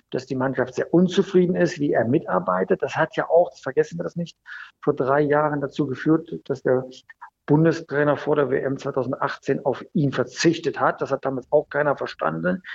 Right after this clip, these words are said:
Jetzt können wir es sehen, wenn der Kerl sich nicht mal langsam selbst in den Arsch tritt und loslegt, dann ist das ein verschleudertes Talent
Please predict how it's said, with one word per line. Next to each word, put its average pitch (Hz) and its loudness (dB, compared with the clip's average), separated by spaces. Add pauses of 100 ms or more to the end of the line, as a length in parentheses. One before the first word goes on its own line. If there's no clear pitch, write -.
(280)
Jetzt 170 2 (260)
können 156 2
wir 151 2
es - -6
sehen, 151 4 (380)
wenn 131 0
der 143 4
Kerl 160 2
sich 139 -10
nicht 135 -6
mal 139 0
langsam 139 -2
selbst 156 0
in 165 -4
den 139 -2
Arsch - -6
tritt - -6
und 127 -2
loslegt, 160 4 (120)
dann 139 -2
ist - -10
das 143 -4
ein 139 -8
verschleudertes 147 -2
Talent 180 2